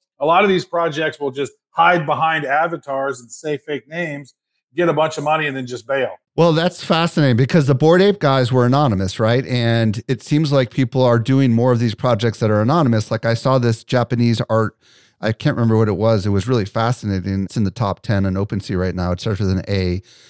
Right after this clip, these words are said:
Speaker 2: And they're almost
Speaker 1: Satsuki or something like
Speaker 2: Yeah,
Speaker 1: that.
Speaker 2: they're all anonymous too. So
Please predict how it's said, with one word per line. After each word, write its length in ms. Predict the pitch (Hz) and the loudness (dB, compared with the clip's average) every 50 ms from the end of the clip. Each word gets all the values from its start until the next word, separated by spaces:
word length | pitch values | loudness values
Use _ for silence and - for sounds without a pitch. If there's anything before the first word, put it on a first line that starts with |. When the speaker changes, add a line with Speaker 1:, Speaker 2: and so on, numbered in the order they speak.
| - - - _ _ _ - | -20 -20 -20 _ _ _ -6
Speaker 2:
And 240 | 123 107 113 107 95 | -4 -2 0 0 0
they're 260 | 120 131 156 165 151 | 2 4 4 6 6
almost 260 | 135 123 120 120 117 | 4 4 2 0 2
Speaker 1:
Satsuki 380 | 175 196 196 196 185 175 160 143 | 2 0 0 0 -2 -2 0 0
or 60 | - | -2
something 240 | - 175 160 147 143 | -2 -4 -6 -4 -2
like 120 | 131 131 | 0 2
Speaker 2:
Yeah, 140 | 170 175 151 | 4 4 4
Speaker 1:
that. 60 | 135 | 4
Speaker 2:
they're 160 | 151 165 180 | 4 4 6
all 240 | 196 190 196 190 170 | 6 6 4 4 4
anonymous 420 | 151 151 151 156 147 139 127 120 - | 4 4 2 2 2 2 0 -2 -2
too. 220 | - 202 175 135 | 0 0 0 0
So 400 | - - 147 139 131 131 120 - | 2 2 4 4 4 4 2 0